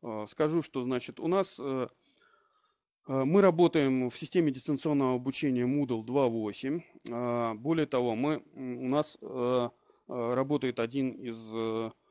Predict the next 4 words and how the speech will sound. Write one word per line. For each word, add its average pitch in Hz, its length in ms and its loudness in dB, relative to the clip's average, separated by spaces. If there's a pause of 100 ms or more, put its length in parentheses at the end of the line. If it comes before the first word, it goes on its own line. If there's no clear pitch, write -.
(260)
лучших 123 600 -4 (180)
вузовских 123 560 -6
специалистов 117 840 -6
по, 104 1700 -8